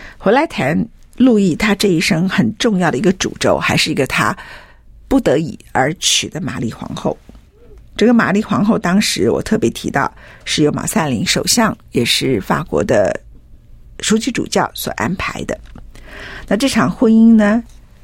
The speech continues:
使法国成功的让瑞典和丹麦缔结了和平。马萨林死的时候是五十九岁，他使得法国超越了西班牙及奥地利帝国，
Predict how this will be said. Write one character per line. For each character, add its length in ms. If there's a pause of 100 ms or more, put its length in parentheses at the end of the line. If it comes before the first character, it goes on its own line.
(160)
使 460 (340)
法 220
国 220
成 440
功 280
的 280 (720)
让 260
瑞 200
典 220
和 180
丹 220
麦 180 (800)
缔 220
结 220
了 120
和 280
平。 200 (1080)
马 160
萨 160
林 120
死 220
的 100
时 160
候 280
是 320
五 200
十 240
九 280
岁， 340 (1300)
他 180
使 220
得 100
法 320
国 200
超 240
越 40
了 80
西 180
班 160
牙 140
及 200
奥 200
地 100
利 140
帝 220
国， 360